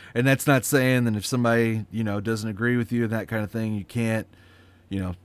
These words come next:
keep 'em as friends and that kind of thing, but just keep in mind if they're not helping you to at least, um, at least keep kinda,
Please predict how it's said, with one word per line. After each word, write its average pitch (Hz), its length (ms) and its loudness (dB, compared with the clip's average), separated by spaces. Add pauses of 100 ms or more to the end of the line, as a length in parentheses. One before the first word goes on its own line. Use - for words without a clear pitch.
(160)
keep 190 220 2
'em 156 140 4
as 135 120 4
friends 160 420 4
and 131 80 2
that 123 160 2
kind 123 160 2
of 113 80 -4
thing, 117 260 2
but 113 120 -2
just - 220 -4 (220)
keep 135 240 2
in 120 100 2
mind 113 380 4
if 95 100 -6
they're 107 260 0
not 110 300 2 (160)
helping 104 440 0
you 104 260 2
to 92 240 -4
at 85 60 -4
least, 104 480 -2 (600)
um, 87 540 -4 (180)
at 135 120 4
least 156 240 6
keep 135 300 2
kinda, 110 420 0